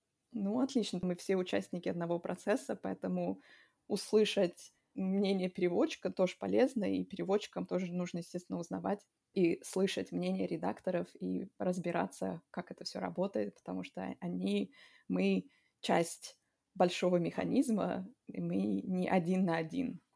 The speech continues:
с издателем. Какие шаги сделала я, как я это все начинала? Ну, вот как, э, менеджер проектов, конечно, я вижу это как проект.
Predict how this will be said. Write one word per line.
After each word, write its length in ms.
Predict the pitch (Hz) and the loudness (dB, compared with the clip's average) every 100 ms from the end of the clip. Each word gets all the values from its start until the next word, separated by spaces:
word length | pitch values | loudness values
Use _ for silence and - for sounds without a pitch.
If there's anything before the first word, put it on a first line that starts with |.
| - | -14
с 120 | - | -8
издателем. 560 | 185 - - - 190 - _ _ _ _ _ _ | -6 -4 -6 -12 -18 -20 _ _ _ _ _ _
Какие 300 | - 185 311 | 0 2 2
шаги 360 | - 226 185 208 | 4 4 4 2
сделала 320 | 190 180 175 | 4 4 6
я, 280 | 175 254 370 | 4 2 2
как 240 | - - | -2 2
я 180 | - 107 | 2 4
это 180 | 104 185 | 2 -2
все 160 | - | -4
начинала? 460 | 190 180 - 190 185 | -4 -4 -4 -2 0
Ну, 120 | 196 220 | 2 0
вот 80 | - | 0
как, 140 | 180 - - | -4 -4 -2
э, 300 | 190 185 196 | 2 2 2
менеджер 400 | 190 196 196 180 | 2 2 2 0
проектов, 440 | 190 240 285 277 | 4 2 2 -2
конечно, 440 | - 190 208 - 180 | 0 0 0 -2 -2
я 680 | 170 185 120 107 104 101 - - _ - | 0 2 4 4 2 -2 -6 -12 _ -8
вижу 320 | 180 185 190 | 0 2 2
это 160 | 175 180 | 2 0
как 180 | - - | -6 -4
проект. 380 | 180 - - | -2 -2 -6